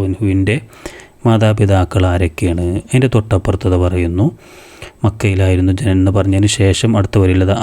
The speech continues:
അബൂ ഖുഹാഫ എന്ന ഉസ്മാൻ ആകുന്നു പിതാവ്. അപ്പോൾ ഇവിടെ അബൂ ഖുഹാഫ എന്ന് എഴുതാം, അല്ലെങ്കിൽ ഉസ്മാൻ എന്ന് എഴുതിയാലും കുഴപ്പമില്ല. ഉസ്മാൻ. ഇനി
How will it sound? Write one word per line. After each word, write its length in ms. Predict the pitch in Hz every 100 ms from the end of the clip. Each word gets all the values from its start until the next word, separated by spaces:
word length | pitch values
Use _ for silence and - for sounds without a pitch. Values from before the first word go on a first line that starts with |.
| 95
അബൂ 200 | 107 123 123
ഖുഹാഫ 440 | 120 104 107 98 - 104 104
എന്ന 180 | 98 98 95 104
ഉസ്മാൻ 480 | 107 - 113 113 127 101
ആകുന്നു 360 | 90 90 87 98 110
പിതാവ്. 560 | 92 90 82 82 82 82 82 - - - - - - -
അപ്പോൾ 160 | - 117
ഇവിടെ 220 | 120 117 117 - - -
അബൂ 200 | 101 107 110 113 -
ഖുഹാഫ 520 | 107 113 101 98 - 101 104 107 123
എന്ന് 180 | 98 92
എഴുതാം, 340 | 92 92 95 131 160 - _ - - - - - - -
അല്ലെങ്കിൽ 420 | 110 107 104 113 143 - - - - -
ഉസ്മാൻ 520 | 107 - 117 110 113 120 113
എന്ന് 140 | 110 104
എഴുതിയാലും 380 | 101 101 107 135 - -
കുഴപ്പമില്ല. 440 | 110 101 98 92 92 - - -
ഉസ്മാൻ. 760 | - - 98 90 85 85 82 95 - - - - - - - -
ഇനി 120 | 110